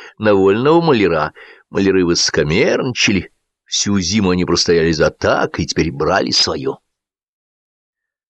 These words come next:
В ремонтном ажиотаже за маляра был принят и плакатист Станислав Бурчалкин.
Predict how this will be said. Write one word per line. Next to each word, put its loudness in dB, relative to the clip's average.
В -2
ремонтном 2
ажиотаже 2
за 0
маляра 2
был 0
принят -2
и 2
плакатист -2
Станислав 0
Бурчалкин. -4